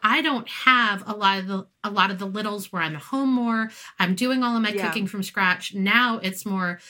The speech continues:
Speaker 1: okay, I am running everywhere with everybody doing everything. It has to be more convenient. And so for me, it's easier to walk through Aldi and pick up a single serve item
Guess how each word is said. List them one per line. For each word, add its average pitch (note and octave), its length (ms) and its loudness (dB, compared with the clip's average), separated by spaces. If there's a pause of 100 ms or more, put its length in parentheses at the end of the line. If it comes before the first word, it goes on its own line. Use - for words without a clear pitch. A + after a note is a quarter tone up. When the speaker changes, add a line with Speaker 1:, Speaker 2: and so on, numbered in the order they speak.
(240)
Speaker 1:
okay, G#3+ 320 0
I G3+ 160 4
am A3+ 200 2
running G3 360 2
everywhere F#3+ 480 -2
with E3+ 180 -8
everybody F3+ 500 0
doing E3+ 360 -6
everything. F#3 560 -4 (300)
It F#3+ 100 -6
has F3+ 280 2
to - 80 -6
be F#3 120 0
more E3+ 180 -4
convenient. C#3+ 760 -8 (480)
And G3 160 2
so F#3 440 2
for G#3 180 -4
me, G#3 640 0 (260)
it's A3 240 0
easier A#3 380 2
to G#3 80 -4
walk F#3+ 240 0
through F#3+ 220 -6
Aldi F#3 600 -2 (720)
and A3 220 0
pick A#3 220 0
up G#3+ 240 0 (240)
a G#3 100 -2
single A3 340 0
serve G3+ 380 -2
item E3+ 600 -2